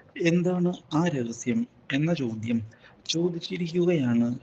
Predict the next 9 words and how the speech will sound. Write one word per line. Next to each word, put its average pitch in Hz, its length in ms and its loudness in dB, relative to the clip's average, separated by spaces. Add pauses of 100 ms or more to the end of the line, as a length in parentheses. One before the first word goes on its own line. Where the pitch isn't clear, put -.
(240)
ഇപ്പോൾ 123 480 0 (260)
സാഗർ. 117 540 -2 (760)
അതായത്, 117 520 6 (420)
നിങ്ങളുടെ 185 640 10 (200)
ആദ്യ 120 320 0
മകൻ 113 320 4 (1040)
കൃഷിന്റെ 123 540 2 (280)
മുന്നിൽ 143 440 4
ജനിച്ച 123 380 2